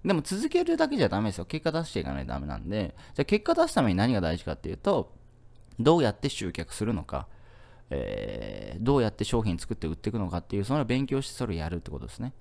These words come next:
うん。続けていくのは当たり前だと。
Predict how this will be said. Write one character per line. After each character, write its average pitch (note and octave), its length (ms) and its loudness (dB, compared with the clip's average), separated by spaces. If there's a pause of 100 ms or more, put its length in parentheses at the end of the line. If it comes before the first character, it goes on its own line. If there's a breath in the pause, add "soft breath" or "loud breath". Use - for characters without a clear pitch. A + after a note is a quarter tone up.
(720 soft breath)
う - 20 -2
ん。 E2+ 480 -2 (280)
続 G3 260 2
け D#4 180 2
て D#4 100 -2
い C4+ 40 -2
く D4+ 100 -2
の A3 80 2
は - 140 -4
当 G2 120 0
た G#2+ 140 0
り C3+ 80 0
前 D3+ 160 0
だ C3+ 80 -4
と。 - 140 -12